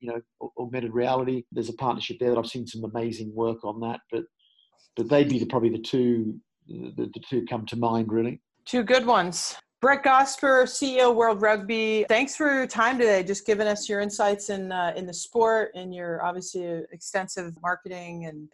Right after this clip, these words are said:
Speaker 2: agency background and how that relates to sport. Super, super fascinating perspective and, and just where the sport is headed. So thanks for your time today and, and good luck in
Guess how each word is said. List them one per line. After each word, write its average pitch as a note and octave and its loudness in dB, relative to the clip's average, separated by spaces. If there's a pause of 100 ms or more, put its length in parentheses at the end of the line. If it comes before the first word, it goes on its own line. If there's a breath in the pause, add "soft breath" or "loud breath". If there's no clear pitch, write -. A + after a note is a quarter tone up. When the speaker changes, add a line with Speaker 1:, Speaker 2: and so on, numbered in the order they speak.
Speaker 2:
agency F#3+ -6
background E3+ 0
and D#3+ -8
how F3 0
that E3+ 2
relates E3 -6
to E3 -16
sport. E3+ -4
Super, F3 -4
super G3 -8
fascinating E3 -4
perspective F3+ -2
and, D#3+ -4
and F#3+ -4
just G#3 -4
where G#3 4
the G#3 2
sport G#3+ 2
is G#3 -2
headed. G#3 2
So E3+ -4
thanks A#3 -2
for D4 -2
your B3+ 0
time A3+ 2
today G#3 2
and, F3 -8
and F3 -10
good G3+ -2
luck G#3+ 2
in F3 -12